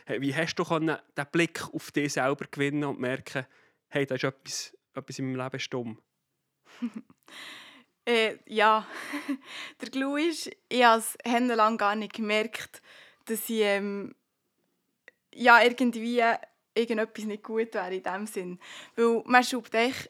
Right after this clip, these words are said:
Speaker 2: automatisch den Konsum höher vom Vergänglichen, weil man braucht gäng mehr in dem Sinn, einfach weil man immer wieder den Liebestank muss füllen. Und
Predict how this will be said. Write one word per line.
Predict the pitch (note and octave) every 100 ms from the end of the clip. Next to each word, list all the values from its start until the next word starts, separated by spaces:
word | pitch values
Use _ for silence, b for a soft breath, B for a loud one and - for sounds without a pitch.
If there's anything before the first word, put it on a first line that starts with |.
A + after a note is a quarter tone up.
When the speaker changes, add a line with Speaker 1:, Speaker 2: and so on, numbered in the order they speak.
| _
Speaker 2:
automatisch | - A#3+ B3 A3+ G#3+ B3 A#3
den | A3+
Konsum | - G#3+ G#3 B3 B3+ C4+
höher | B3+ A3+ - - D#4+ B B B B -
vom | B3 A3 A3+ A3
Vergänglichen, | - - A3+ F3+ E3+ F3+ - - - G#3+
weil | G#3
man | G#3+ G#3+
braucht | A3+ A#3+
gäng | A#3 A3+ A#3
mehr | A3 B3+ F3
in | - G3
dem | F#3+ G3+
Sinn, | A3 F#3+ F3+
einfach | G#3+ A3+ -
weil | G#3
man | G3 - -
immer | A3 A3+ G3
wieder | G3+ -
den | G#3+ A#3
Liebestank | A#3 - G#3+ G3 -
muss | A#3 -
füllen. | A3+ - - - B B B B B B _
Und | A#3+ A3+ A#3+ -